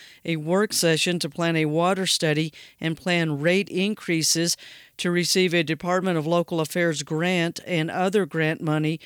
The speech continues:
reports the Delta County Independent. Wingfield also said the town is trying to secure more water and improve water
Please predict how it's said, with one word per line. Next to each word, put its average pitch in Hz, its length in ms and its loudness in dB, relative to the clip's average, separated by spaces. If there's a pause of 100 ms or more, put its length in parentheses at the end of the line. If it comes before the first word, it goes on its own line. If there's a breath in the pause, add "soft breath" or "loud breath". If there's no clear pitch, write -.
(200 loud breath)
reports 170 440 -2
the 185 140 -2
Delta 160 320 0
County 160 320 -2
Independent. 147 800 -4 (540 loud breath)
Wingfield 180 640 2
also 175 300 2
said 165 260 0
the 151 40 -12
town 175 280 -2
is 160 100 -4
trying 180 280 -2
to 175 140 -4
secure 175 400 -2
more 180 380 2
water 160 520 2
and 165 300 -2
improve 185 600 -2
water 147 420 0